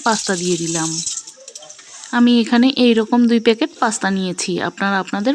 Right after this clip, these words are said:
পরিমাপ অনুযায়ী নিয়ে নেবেন। এবার পাস্তাগুলোকে আমি খুব ভালোভাবে সিদ্ধ করে নেব। সাথে দিয়ে দিচ্ছি দুই টেবিল চামচ রান্নার তেল আর লবণ। পাস্তাগুলো এবার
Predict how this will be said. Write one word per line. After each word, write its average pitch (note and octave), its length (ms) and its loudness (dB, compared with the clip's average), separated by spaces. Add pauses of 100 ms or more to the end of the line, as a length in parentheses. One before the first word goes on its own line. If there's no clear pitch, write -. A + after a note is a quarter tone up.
পরিমাপ A3 400 2
অনুযায়ী F#3+ 340 -2
নিয়ে F3 220 -2
নেবেন। E3 340 -6 (1000)
এবার F#3 260 0
পাস্তাগুলোকে G3 720 0
আমি G#3 200 2 (120)
খুব A#3 220 -2
ভালোভাবে G#3+ 500 2
সিদ্ধ G3+ 360 0
করে F3+ 260 -2
নেব। E3+ 180 -6 (140)
সাথে F3+ 380 -2
দিয়ে F3+ 260 -2
দিচ্ছি F3+ 460 -6 (1400)
দুই A#3 220 2
টেবিল A3+ 300 2
চামচ A#3 400 0
রান্নার A3 500 2
তেল B3+ 200 4 (120)
আর A#3+ 200 0
লবণ। E3+ 480 0 (3250)
পাস্তাগুলো A3+ 520 0
এবার A#3 260 4